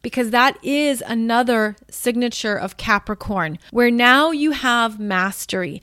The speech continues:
Now there's things you've learned. You have tools, you have skills, you have ways of working with this energy.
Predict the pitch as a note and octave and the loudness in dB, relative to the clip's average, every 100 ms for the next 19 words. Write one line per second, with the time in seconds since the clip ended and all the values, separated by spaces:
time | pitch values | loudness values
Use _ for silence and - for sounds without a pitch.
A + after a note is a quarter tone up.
0 | - A3+ A#3+ C#4 D#4 F4 D#4+ D4+ C#4+ C#4 | -4 2 6 6 4 2 0 -2 0 0
1 | B3+ B3 A3+ A3+ A3 F#3 D#3+ - G#3+ F#3+ | -2 -4 0 2 2 0 -6 -8 -8 -4
2 | - C#4+ D4 - - A#3+ G3 D3+ - A3 | 4 4 4 0 -6 -4 -2 -4 -6 -8
3 | G3+ C#4 C#4+ C4+ - A#3+ F#3+ F#3 F#3+ A#3+ | -2 0 0 -2 -4 0 0 -2 -4 -4
4 | G#3 B3+ D4+ D4 E4+ D#4+ B3 A3+ - - | 0 0 0 0 2 4 2 0 -8 -8
5 | A3+ G#3+ B3 B3+ D4+ C#4+ C4+ - C4+ - | -4 4 6 6 2 0 -2 0 -2 0
6 | A3+ B3 B3 G#3+ G3 G3 | -2 0 -2 -2 -6 -6